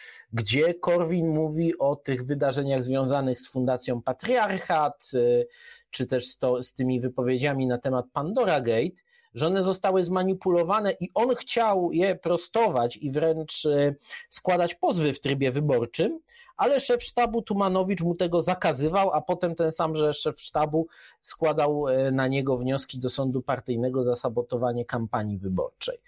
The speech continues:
No to już jest hipokryzja naprawdę ciężka przy, przy wszystkich, ale no to, to już jest po prostu dno i dwa metry mułu.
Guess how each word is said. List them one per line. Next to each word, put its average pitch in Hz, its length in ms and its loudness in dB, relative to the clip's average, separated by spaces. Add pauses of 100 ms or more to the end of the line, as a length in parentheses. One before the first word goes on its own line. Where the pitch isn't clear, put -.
(320)
No 135 100 -2
to 196 120 0
już 196 180 2
jest 180 180 0
hipokryzja 175 760 0
naprawdę 135 640 0
ciężka 107 580 -4 (640)
przy, 113 540 2
przy - 160 -4
wszystkich, - 560 -2
ale 143 500 2
no 156 220 0
to, 156 240 -2
to 156 240 0
już 151 200 0
jest 156 180 0
po 156 100 -4
prostu 170 640 0 (560)
dno 233 320 2
i 262 80 2
dwa 233 180 2
metry 240 300 2
mułu. 131 500 2